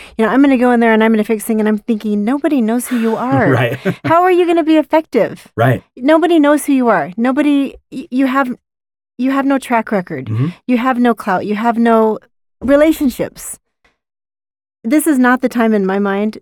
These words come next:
Speaker 1: to be risking,
Speaker 2: And
Speaker 1: you
Speaker 2: it's
Speaker 1: know, Utah's
Speaker 2: interesting.
Speaker 1: future on, on that.
Speaker 2: You
Speaker 1: I
Speaker 2: bring up a really good point, because although, like, they really don't have a name, isn't this the kind of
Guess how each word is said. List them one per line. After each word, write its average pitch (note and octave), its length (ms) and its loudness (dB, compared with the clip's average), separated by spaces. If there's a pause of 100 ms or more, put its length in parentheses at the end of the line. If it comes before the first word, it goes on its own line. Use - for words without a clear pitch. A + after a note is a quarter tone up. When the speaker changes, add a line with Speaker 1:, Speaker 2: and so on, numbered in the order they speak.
(140)
Speaker 1:
to A3 100 -6
be G3 160 -4
risking, F3 560 -8 (460)
Speaker 2:
And F#3+ 100 4
Speaker 1:
you A3 60 4
Speaker 2:
it's A3 100 4
Speaker 1:
know, A3 60 0
Utah's C4 240 4
Speaker 2:
interesting. C#4 260 2
Speaker 1:
future C4 340 2
on, A3 360 2
on A3 220 2
that. F#3 580 -2
Speaker 2:
You D3 80 -2
Speaker 1:
I F#3 80 4
Speaker 2:
bring E3+ 240 0
up A3 120 0
a E3 60 4
really C#3 240 2
good D#3+ 180 -4
point, C#3+ 380 -2 (120)
because B2 680 -2 (500)
although, C#3+ 920 2
like, B2 180 0
they A#2 140 0
really B2+ 180 4
don't C3 200 0
have B2 180 -2
a A#2 40 -4
name, G#2+ 460 -6 (180)
isn't D#3+ 240 -4
this F#3 180 -2
the F3 100 -2
kind C3 300 -2
of G#2+ 220 -4